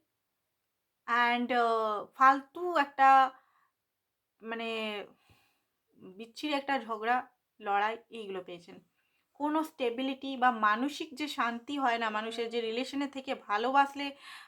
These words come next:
ভালোবাসাটা তখনই ভালো লাগে যখন ভালোবাসায় শান্তি থাকে, তো এই সিচুয়েশনে আপনার শান্তি নেই।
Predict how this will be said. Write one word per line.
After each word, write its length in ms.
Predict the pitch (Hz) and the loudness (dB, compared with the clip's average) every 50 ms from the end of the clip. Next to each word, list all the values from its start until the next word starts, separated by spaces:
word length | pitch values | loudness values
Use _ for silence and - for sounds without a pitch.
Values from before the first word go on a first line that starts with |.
| _ _ 247 | _ _ -2
ভালোবাসাটা 1040 | 247 269 277 311 349 330 330 339 330 - - 349 339 339 330 339 339 339 339 330 330 | 2 2 4 4 6 6 4 4 2 0 0 0 2 2 2 2 4 4 2 2 2
তখনই 360 | - - 262 - 311 330 339 311 | 2 0 0 0 -2 -4 -4 0
ভালো 240 | 285 285 285 294 | 0 0 2 2
লাগে 280 | 294 269 262 254 262 247 | 4 4 4 4 2 -2
যখন 280 | 240 247 240 277 277 254 | -4 -4 -4 -4 -4 -4
ভালোবাসায় 580 | 226 226 233 254 269 262 285 285 285 294 285 | -2 -2 -2 0 0 -2 -2 -2 -4 -6 -8
শান্তি 460 | 285 - 233 214 220 220 220 247 254 | -4 0 0 0 0 -2 -4 -8 -10
থাকে, 260 | 247 220 - - - _ _ _ _ _ _ _ _ _ _ | -10 -10 -14 -18 -20 _ _ _ _ _ _ _ _ _ _
তো 60 | - - _ | -20 -12 _
এই 260 | 254 311 370 381 403 | -2 0 2 2 2
সিচুয়েশনে 480 | 392 - 311 311 330 311 311 349 339 339 | 0 -4 -6 -6 -6 -6 -4 -4 -2 -2
আপনার 240 | 320 330 330 320 311 | -2 -2 -4 -6 -2
শান্তি 460 | - 294 247 233 233 233 262 254 220 | 0 2 2 2 0 -4 -6 -8 -8
নেই। 220 | 185 170 170 - | -10 -12 -14 -18